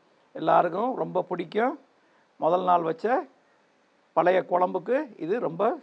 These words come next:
சூப்பரா நல்லா இருக்கும். பாருங்க, பத்து நிமிஷம் மூடி வச்சோம்.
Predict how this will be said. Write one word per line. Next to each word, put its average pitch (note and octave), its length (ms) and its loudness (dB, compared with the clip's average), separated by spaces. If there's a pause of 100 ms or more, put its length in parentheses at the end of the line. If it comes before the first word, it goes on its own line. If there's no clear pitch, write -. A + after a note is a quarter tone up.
(120)
சூப்பரா E3+ 400 0
நல்லா E3 320 -2
இருக்கும். F3 400 -2 (400)
பாருங்க, E3+ 440 2 (4000)
பத்து E3+ 240 -4
நிமிஷம் F3 280 -4
மூடி G3 240 0
வச்சோம். E3+ 360 0